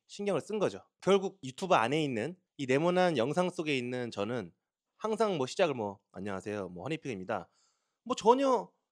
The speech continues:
누가 봐도 사실 처음 틀었을 때 뭐 보고 싶은 생각이 들지 않는 뭐 그런 영상을 찍었던 것 같아요. 그래서 뭔가, 뭔가 뒤통수를 세게 맞은 것처럼 갑자기 딱 생각이 드는 거예요. '아, 그래. 그냥 어차피 내가 좋아하는 거를 하고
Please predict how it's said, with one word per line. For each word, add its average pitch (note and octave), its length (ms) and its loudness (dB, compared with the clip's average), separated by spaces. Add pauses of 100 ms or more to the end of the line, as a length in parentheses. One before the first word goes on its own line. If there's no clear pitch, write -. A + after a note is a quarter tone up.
누가 A#3 300 6
봐도 A3 280 4
사실 G#3+ 380 -4 (120)
처음 B3 260 2
틀었을 A#3 400 -2
때 C#4 200 0 (220)
뭐 B2 100 -4
보고 F3+ 200 0
싶은 E3+ 200 -4
생각이 D3 280 0
들지 C#3+ 260 -2
않는 G2+ 380 -2 (320)
뭐 D#3 100 -6
그런 A#3+ 220 2
영상을 E3+ 380 2
찍었던 A#3 340 2
것 C3 60 0
같아요. F#2 380 0 (160)
그래서 D3+ 280 2
뭔가, B2+ 480 4 (680)
뭔가 C3+ 180 -4
뒤통수를 D3+ 580 -2 (280)
세게 G#3 420 -2
맞은 C#3 280 0
것처럼 C3 480 -6 (640)
갑자기 G#3 440 -6
딱 G3+ 200 -4
생각이 A3+ 280 -4
드는 B2 180 -10
거예요. F#2 160 -12
'아, G2 320 -4 (400)
그래. E3+ 360 -2 (680)
그냥 G3+ 200 0
어차피 F3 280 -2
내가 D#3+ 200 2
좋아하는 F3 600 2
거를 D#3+ 320 0
하고 F3 360 -4